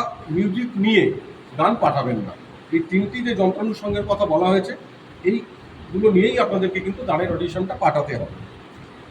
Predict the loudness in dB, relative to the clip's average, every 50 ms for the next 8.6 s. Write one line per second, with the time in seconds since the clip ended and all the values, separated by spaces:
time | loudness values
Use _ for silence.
0 | -20 -18 -8 -4 -2 0 2 4 4 4 4 4 0 -2 -2 -4 -4 0 2 6
1 | 6 8 6 6 4 0 -2 -2 -4 -6 -10 -14 -18 -20 -20 -20 -20 -6 0 2
2 | 4 4 6 4 4 4 2 0 2 2 4 4 4 2 2 0 -2 -2 0 2
3 | 2 2 2 0 -2 -4 -4 -2 0 -2 0 0 0 0 0 -2 -2 -4 -6 -4
4 | -2 -2 -2 0 2 2 2 2 0 -6 -16 -18 -20 -20 -20 -18 -2 2 4 4
5 | 6 6 4 2 2 0 -2 -4 -4 -2 -2 -2 -2 -4 -6 -10 -14 -18 -16 -16
6 | -14 -6 0 2 2 2 2 2 0 0 -2 -2 -2 -2 0 2 2 2 2 0
7 | -2 -4 -4 -4 -2 0 2 2 0 0 0 0 0 0 -2 -2 -6 -6 -6 -4
8 | -4 -4 -2 0 2 2 2 2 0 -2 -6 -6